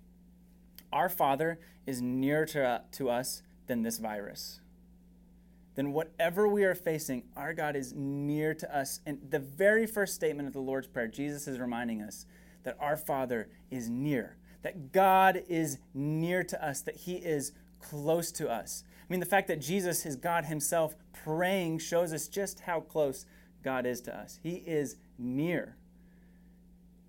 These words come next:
But the second thing, we, we can't miss this, is in the second line, "Hallowed be your name." We don't use that language anymore, ever. But that word "hallowed" means other.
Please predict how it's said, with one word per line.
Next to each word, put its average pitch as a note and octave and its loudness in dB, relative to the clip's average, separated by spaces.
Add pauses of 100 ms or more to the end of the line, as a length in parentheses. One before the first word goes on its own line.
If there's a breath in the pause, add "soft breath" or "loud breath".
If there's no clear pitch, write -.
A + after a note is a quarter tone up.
(100)
But D3 -8
the D3+ 0
second G#3 2
thing, D3+ -4
we, C#3 -4
we C3 -6
can't F3+ -6
miss E3 -4
this, A2+ -6 (600)
is C3+ -8
in C#3 4
the C#3 4
second D#3+ 6
line, D3 2 (400 soft breath)
"Hallowed D#3+ 2
be D3+ -2
your D3 0
name." C#3+ 0
We C#3+ 0
don't F#3+ 0
use E3 -4
that C#3 -2
language B2+ -2 (340)
anymore, C3 -2
ever. A#2 -4 (440 soft breath)
But D3+ -4
that F#3+ 2
word F#3+ 6
"hallowed" E3+ 8
means C3+ 0 (180)
other. A#2+ -2